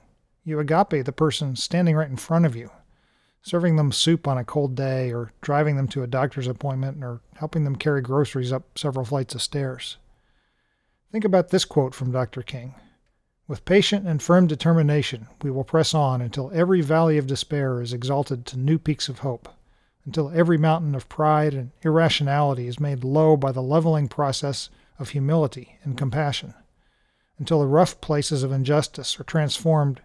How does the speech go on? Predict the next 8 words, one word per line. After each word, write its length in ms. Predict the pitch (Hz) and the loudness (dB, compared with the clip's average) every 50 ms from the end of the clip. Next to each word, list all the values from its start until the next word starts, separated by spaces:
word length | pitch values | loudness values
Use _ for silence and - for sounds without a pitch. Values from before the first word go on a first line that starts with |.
| - | -6
into 220 | - 143 - 147 143 | -6 -4 -2 -2 -4
a 40 | |
smooth 400 | 131 - - 165 170 180 170 - - | -2 -2 2 4 4 4 4 2 0
plain 280 | - 156 151 143 143 139 | -2 -2 0 0 0 -2
of 200 | 135 123 123 _ _ - | -4 -6 -8 _ _ -12
equality 500 | 156 - - - 170 180 175 165 151 147 | -10 -6 0 2 4 6 6 4 4 2
of 80 | 135 | 0
opportunity, 760 | 135 139 139 - - - - 160 156 147 127 123 - - _ | 0 -2 -4 -4 -8 -6 -4 -2 -2 -2 -4 -8 -14 -20 _